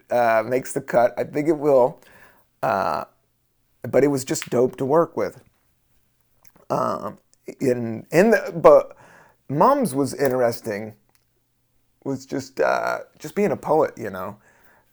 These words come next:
And that's when I'm working on this music project. Maybe I should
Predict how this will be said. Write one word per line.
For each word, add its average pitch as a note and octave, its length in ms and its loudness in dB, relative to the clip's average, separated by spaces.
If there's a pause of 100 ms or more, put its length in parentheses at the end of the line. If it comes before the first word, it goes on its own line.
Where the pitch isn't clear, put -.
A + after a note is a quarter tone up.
(140)
And C3 160 -6
that's D#3 200 -4
when D3+ 140 2
I'm C3+ 200 -6
working C#3 340 -2
on A#2+ 160 -6
this A#2 200 -10
music C#3 420 -10
project. F2+ 480 -10
Maybe D3+ 260 -8
I D3+ 40 -6
should - 260 -14